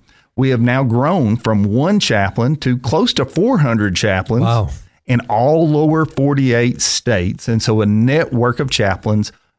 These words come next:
Speaker 1: serving public companies, private companies, very large companies, very small companies, everyone in between, with a professional caregiver that we train, we oversee, we manage that person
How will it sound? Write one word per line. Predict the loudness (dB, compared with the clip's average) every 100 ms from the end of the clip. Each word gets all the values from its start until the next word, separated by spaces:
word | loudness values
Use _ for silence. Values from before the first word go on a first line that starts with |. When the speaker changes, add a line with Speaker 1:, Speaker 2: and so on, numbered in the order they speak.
| -10
Speaker 1:
serving | -4 0 0 0 0
public | -2 -2 0 0 -2
companies, | -2 -2 -2 -4 -4
private | -8 -6 -2 0 -2 -2
companies, | -2 -2 -2 -2
very | -2 0
large | 0 0 0 0 -2 -4
companies, | -4 -2 -2 -2
very | -2 -2
small | -2 -2 0 0
companies, | 0 -2 -2 -2 -2
everyone | 0 0 0 0
in | 0
between, | -2 -2 -2 0 -2 -4 -10 -6
with | -4 -4 -2
a | -2
professional | -2 -4 -2 -2 -2 -2 -4
caregiver | -4 -2 0 0 0 0
that | -2 -2
we | -2 -4
train, | -4 -2 0 0 0
we | 0
oversee, | 2 2 0 -2 0 0
we | 0 0
manage | 2 2 2 0 0
that | -2 -4
person | -4 -4 -2 -2